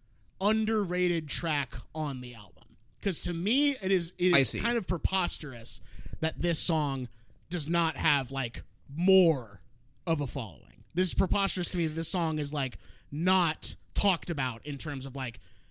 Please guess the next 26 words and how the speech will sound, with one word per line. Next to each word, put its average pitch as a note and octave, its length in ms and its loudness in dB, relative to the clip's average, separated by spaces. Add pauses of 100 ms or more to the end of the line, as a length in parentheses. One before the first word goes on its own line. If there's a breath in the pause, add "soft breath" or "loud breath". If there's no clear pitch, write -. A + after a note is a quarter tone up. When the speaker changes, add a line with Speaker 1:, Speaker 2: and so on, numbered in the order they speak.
Speaker 1:
his F3 320 4
greatest C3+ 800 -6
songs. - 640 -8 (180)
So, B2+ 380 -6 (300 soft breath)
the E3 140 2
Speaker 2:
Yeah, F3 180 10
Speaker 1:
Hasten A2 160 8
Speaker 2:
or - 20 0
Speaker 1:
Down E3+ 220 6
Speaker 2:
just D#3 160 4
Speaker 1:
the C3+ 60 0
Wind B2 320 -6
award G#2 360 -10 (440)
for F3 140 6
me. D3+ 200 2
Speaker 2:
Right, - 140 4
Speaker 1:
That's D#3 160 2
Speaker 2:
or D#3+ 40 4
Speaker 1:
what D#3+ 60 2
Speaker 2:
just A#2 140 2
Speaker 1:
I'm A2+ 40 -6 (100)
thinking. A2+ 220 -10 (840)
Speaker 2:
Hasten D#3 280 4
Down C3 60 2
the B2+ 60 2
Wind. A#2 160 -2